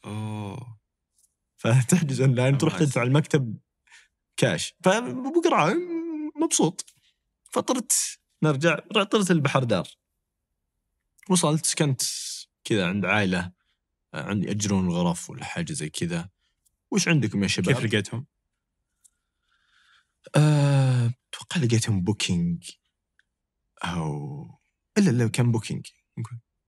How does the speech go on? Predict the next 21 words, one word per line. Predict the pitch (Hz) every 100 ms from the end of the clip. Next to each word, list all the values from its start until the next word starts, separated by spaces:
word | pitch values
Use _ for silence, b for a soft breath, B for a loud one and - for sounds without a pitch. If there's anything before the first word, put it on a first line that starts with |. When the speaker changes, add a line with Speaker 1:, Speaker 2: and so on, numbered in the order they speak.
| _ _ _ _ _ - - - -
Speaker 2:
كذا | 320 165
مسوينه | 170 233 185
زي | 180
الهوستل، | 170 175 175 185
بس | 156 170
إنه | 147 127 117 _ - - -
هو | - 151
بيتهم، | 117 107 104 104
هم | 110 107 101 92 80 82
تشوف | 104 - 98
الجدة | 95 104 87 95
والمدري | 90 82 78 - 87 87 90
مين، | 92 92 95 - -
كلهم، | 139 113
بس | 175 202
إنهم | 139 165 269 -
كذا | 139 110
غرفة | 131 131
محطينها | 120 - - 117 117 107 101
هذا | 101 92
لل-، | 90 87 80